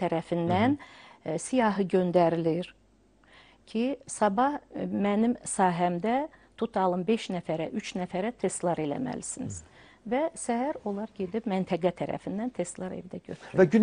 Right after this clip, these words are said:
Speaker 2: ərzində görülən işlə bağlı yəqin ki, günün
Speaker 1: Hər
Speaker 2: ikinci
Speaker 1: gün.
Speaker 2: yarısında Nazirliyin nəzdində çalışan
Speaker 1: Bəli.
Speaker 2: xüsusi işçi qrupa da məlumatlar hamısı təqdim
Speaker 1: Bəli.
Speaker 2: olunur da, eləmi?
Speaker 1: Məlumatlar təqdim olunur, statistik məlumatlar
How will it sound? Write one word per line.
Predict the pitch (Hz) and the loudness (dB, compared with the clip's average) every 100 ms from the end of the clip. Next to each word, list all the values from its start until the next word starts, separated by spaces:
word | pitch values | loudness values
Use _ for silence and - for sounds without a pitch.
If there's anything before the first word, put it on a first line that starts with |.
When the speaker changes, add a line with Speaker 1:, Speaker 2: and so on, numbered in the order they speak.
| 208 | 10
Speaker 2:
ərzində | 160 175 170 | 10 8 6
görülən | 139 160 147 170 170 190 | 6 6 6 4 4 -2
işlə | - 165 135 | 0 2 6
bağlı | 135 131 160 135 | 6 6 6 6
yəqin | 117 113 139 | 6 4 -2
ki, | - 131 131 139 - - | -2 0 2 2 0 -2
günün | 123 131 | 0 2
Speaker 1:
Hər | - 196 | 2 2
Speaker 2:
ikinci | 135 120 | 2 4
Speaker 1:
gün. | 135 123 | 8 8
Speaker 2:
yarısında | 110 - 113 107 98 95 92 110 135 151 - _ - | 8 4 0 2 2 2 0 0 -2 -6 -12 _ 0
Nazirliyin | 123 120 120 139 151 | 2 4 2 0 2
nəzdində | 123 107 110 110 | 0 0 -4 -4
çalışan | 117 101 92 110 123 131 | -2 -4 -4 -6 -6 -6
Speaker 1:
Bəli. | 170 | -6
Speaker 2:
xüsusi | 165 101 - | -6 -8 -8
işçi | - - 110 | -8 -6 -4
qrupa | 104 117 | -4 -2
da | 120 135 | 0 2
məlumatlar | 135 131 127 - 139 | 2 2 0 0 -2
hamısı | 131 135 | -2 2
təqdim | 135 175 143 | 2 4 2
Speaker 1:
Bəli. | |
Speaker 2:
olunur | 127 117 95 | 2 2 2
da, | 101 | 2
eləmi? | 156 202 | 2 2
Speaker 1:
Məlumatlar | 196 190 190 202 196 | 2 0 0 -2 0
təqdim | 196 175 175 202 | 0 -2 -2 0
olunur, | 220 220 226 226 - - - - | 0 2 0 0 -6 -20 -20 -12
statistik | - 196 - 190 - 202 - | 0 0 0 -6 -4 -6 0
məlumatlar | 180 175 175 170 - 175 | 0 2 0 -2 0 -2